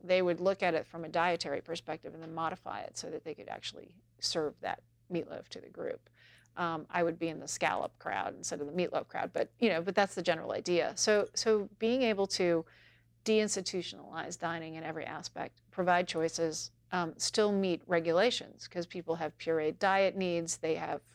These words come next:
nutritional needs, all those different pieces. So it's not a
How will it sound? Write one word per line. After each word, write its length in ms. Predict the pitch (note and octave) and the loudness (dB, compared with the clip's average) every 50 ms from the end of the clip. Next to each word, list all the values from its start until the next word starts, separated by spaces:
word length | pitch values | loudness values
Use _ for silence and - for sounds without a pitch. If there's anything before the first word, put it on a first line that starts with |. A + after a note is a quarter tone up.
| - - | -18 -14
nutritional 680 | - F#3 F#3+ - - A3 A3 A3 - G3 F#3+ F#3 F#3 | -12 -10 -8 -4 0 0 2 2 2 2 2 2 2
needs, 400 | F3+ E3+ F3 F3+ F3 E3+ - - | 0 -2 -2 -2 -2 -4 -4 -4
all 180 | - - - E3+ | -4 -2 0 2
those 180 | E3 E3+ E3+ | 2 0 0
different 320 | - F3 E3+ - F3+ - - | -2 -8 -8 -8 -10 -12 -8
pieces. 340 | - F3+ E3+ - - F3 - | -6 -4 -2 -2 -2 -2 0
So 100 | F#3+ F#3 | 2 2
it's 160 | F#3 F#3 - | 2 2 2
not 160 | B3 C4 C#4 | 2 4 6
a 200 | B3+ G3 E3 | 6 4 4